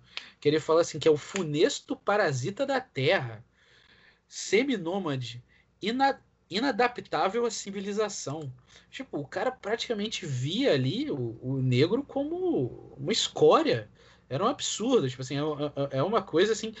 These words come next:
não dá pra você ler pra uma criança hoje em dia, você tendo consciência, você ler uma coisa dessa.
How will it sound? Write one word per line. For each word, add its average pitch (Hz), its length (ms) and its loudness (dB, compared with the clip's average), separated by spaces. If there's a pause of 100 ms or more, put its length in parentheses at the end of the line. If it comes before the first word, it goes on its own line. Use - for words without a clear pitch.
(180)
não 208 180 0
dá 208 140 8
pra 247 100 0
você 170 220 -4
ler 147 120 2
pra 143 100 -10
uma 143 120 -4
criança 135 560 -2
hoje 131 300 -2
em 135 40 -4
dia, 123 220 -2
você 147 200 -4
tendo 127 180 -4
consciência, 127 840 -6 (480)
você 147 240 2
ler 160 80 8
uma 175 140 2
coisa 156 280 4
dessa. 196 560 -2